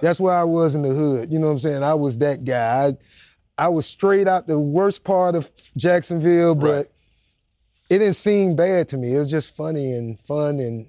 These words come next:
Speaker 1: they, uh, it probably me being little kinda saved me a lot
Speaker 2: Yeah.
Speaker 1: because I wasn't a threat. And I
Speaker 2: Right.
Speaker 1: didn't even realize how little I was.
Speaker 2: Right.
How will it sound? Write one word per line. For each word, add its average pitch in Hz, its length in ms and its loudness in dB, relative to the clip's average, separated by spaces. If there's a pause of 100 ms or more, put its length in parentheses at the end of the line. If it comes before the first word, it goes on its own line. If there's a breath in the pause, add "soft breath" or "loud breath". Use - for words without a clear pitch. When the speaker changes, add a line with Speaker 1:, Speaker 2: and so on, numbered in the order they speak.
(160)
Speaker 1:
they, 165 220 2 (260 soft breath)
uh, 156 100 0 (220)
it 147 160 -8
probably 202 340 0
me 170 180 -2
being 165 220 0 (100)
little 170 280 4
kinda 151 340 -2
saved 160 380 0
me 139 100 -2
a 127 80 2
lot 131 260 0
Speaker 2:
Yeah. 127 140 0
Speaker 1:
because 131 320 -2 (360)
I 143 80 0
wasn't 147 360 0
a - 20 -6
threat. 160 420 0
And 190 100 2
I 294 40 2
Speaker 2:
Right. 339 80 2
Speaker 1:
didn't 302 140 -2
even 277 120 -2
realize 254 280 2
how 233 120 0
little 262 400 0
I 170 60 2
was. 135 440 -2
Speaker 2:
Right. 110 200 -4